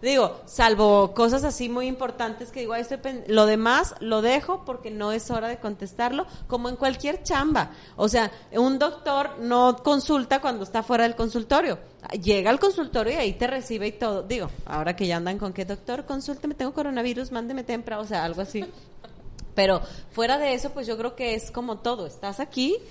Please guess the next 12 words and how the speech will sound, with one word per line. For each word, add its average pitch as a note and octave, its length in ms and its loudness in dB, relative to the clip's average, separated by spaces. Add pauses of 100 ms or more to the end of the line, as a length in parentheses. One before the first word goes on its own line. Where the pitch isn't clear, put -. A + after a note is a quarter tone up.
(220)
o F3+ 120 -2
no F#3 140 -2
estás? E4 520 -4
O A3+ 80 -6
sea, G3+ 220 -6
así E3 340 -10
de A#3+ 120 -6
fácil, D4 400 -8
pero F#3 160 -2
a F3+ 60 -2
medias G#3+ 500 -8
no. E3 140 -10